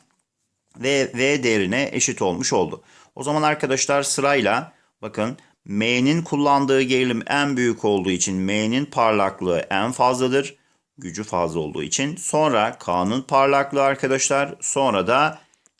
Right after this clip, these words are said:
L'nin parlaklığı şeklinde M, K, L doğru cevap olur.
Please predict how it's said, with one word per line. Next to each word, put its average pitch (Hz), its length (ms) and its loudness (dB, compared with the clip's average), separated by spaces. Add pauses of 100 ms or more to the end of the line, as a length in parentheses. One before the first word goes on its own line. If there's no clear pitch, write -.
L'nin 127 460 0
parlaklığı 110 680 2
şeklinde 131 680 0
M, 123 580 0
K, 120 320 2 (140)
L 139 360 0
doğru 117 240 2
cevap 120 440 0
olur. - 320 -8